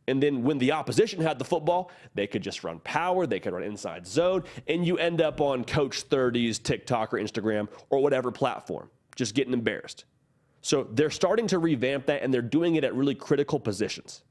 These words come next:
okay? That's a very big deal. Travis Hunter and a lot of these guys with,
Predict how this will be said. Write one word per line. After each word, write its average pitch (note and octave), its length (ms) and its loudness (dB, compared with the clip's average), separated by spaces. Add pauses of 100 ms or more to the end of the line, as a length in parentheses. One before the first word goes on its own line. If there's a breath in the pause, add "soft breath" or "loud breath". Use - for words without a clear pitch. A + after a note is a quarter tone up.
okay? C3 320 0 (240 loud breath)
That's C3 360 -2
a C#3+ 60 2
very B2 280 2
big G#2+ 300 0
deal. F2+ 280 -6 (960)
Travis D#3+ 300 0
Hunter F#3+ 380 0 (200 loud breath)
and B2 200 0
a - 40 0
lot C3+ 200 2
of F3 60 -2
these E3 160 2
guys D#3 300 0
with, A#2 140 -2